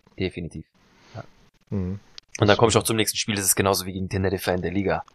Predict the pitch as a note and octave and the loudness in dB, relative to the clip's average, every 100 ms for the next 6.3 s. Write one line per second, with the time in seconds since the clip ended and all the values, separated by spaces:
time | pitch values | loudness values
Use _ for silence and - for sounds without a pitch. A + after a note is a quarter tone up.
0 | _ - F2+ F#2+ E2+ E2+ - F#2 G#2+ - | _ -6 -2 -2 -4 -12 -8 -4 -2 0
1 | B2+ B2 C#3 B2+ A2 A#2+ A#2 A2 - _ | 0 2 0 0 -2 0 2 0 -2 _
2 | _ - C3 A2+ A2+ G#2+ G#2 B2 A#2 A#2+ | _ -12 -2 2 2 4 4 4 2 -4
3 | A#2+ - _ _ _ - B2+ C#3 B2 - | -6 -12 _ _ _ 2 4 4 2 2
4 | B2 B2 B2 C#3 A#2+ B2+ A#2+ A#2+ B2+ _ | 4 4 4 4 4 8 8 6 -2 _
5 | _ _ _ _ _ _ _ _ _ _ | _ _ _ _ _ _ _ _ _ _
6 | _ - | _ -12